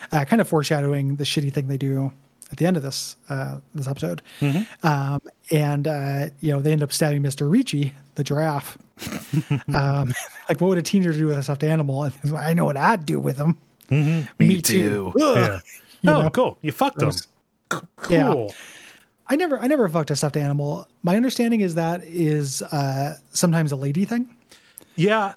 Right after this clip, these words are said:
Speaker 2: uh, that, that, that has been a thing with ladies that I've known.
Speaker 1: Yes. Uh, the T V, the very good T V show Pen fifteen,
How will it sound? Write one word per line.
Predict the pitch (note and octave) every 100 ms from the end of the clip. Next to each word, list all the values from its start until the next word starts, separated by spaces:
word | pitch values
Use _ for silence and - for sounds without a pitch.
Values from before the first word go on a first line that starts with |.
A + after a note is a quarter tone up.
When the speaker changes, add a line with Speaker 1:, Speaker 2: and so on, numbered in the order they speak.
| -
Speaker 2:
uh, | C#3+
that, | D3+ C#3
that, | C#3+ C#3+ C3
that | C3
has | B2+
been | B2+ B2
a |
thing | G#2+ A2+
with | A2
ladies | G#2+ G2+ F#2+
that | - F2
I've | -
known. | E3+ E3 - _ _ _ _ _ _ _
Speaker 1:
Yes. | F#3 - - - - _ -
Uh, | D#3+ C#3+ D3 D#3+
the | E3
T | D#3+ A3+
V, | A3 G#3
the | E3+
very | A3
good | G3+ E3
T | F#3+
V |
show | F3+ E3
Pen | - D#3
fifteen, | C#3+ C#3+ - D3+ C#3